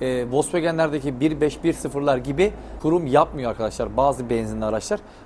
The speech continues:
O yüzden silindir kapağı sökülmesi gerekiyor dedik. Arızayı paylaştık. Siz de gördünüz. Şimdi rektifiyeciyi arayacağız.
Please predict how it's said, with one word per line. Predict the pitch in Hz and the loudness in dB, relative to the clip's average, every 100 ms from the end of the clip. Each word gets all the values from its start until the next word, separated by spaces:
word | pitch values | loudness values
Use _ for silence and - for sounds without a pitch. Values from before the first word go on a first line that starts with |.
| - | -2
O | 180 | 0
yüzden | 151 185 | 2 0
silindir | - 147 156 | -4 -2 -2
kapağı | 151 - 139 | -4 -2 -2
sökülmesi | 131 123 113 110 110 | -4 -6 -6 -6 -4
gerekiyor | 107 101 110 | -4 -4 -6
dedik. | 147 202 - - - - | -8 -10 -14 -20 -6 4
Arızayı | 180 170 139 127 113 | 6 6 4 -2 0
paylaştık. | 156 170 175 - 180 - - | 2 4 2 0 -6 -6 -18
Siz | - - 139 127 | -12 -4 -2 0
de | 104 | 2
gördünüz. | 143 175 185 190 - - - - | 4 4 0 -4 -8 -16 -20 -10
Şimdi | 190 170 | -2 2
rektifiyeciyi | 165 180 143 147 120 110 151 | 2 0 -2 -2 0 0 2
arayacağız. | 160 156 185 | 2 2 -2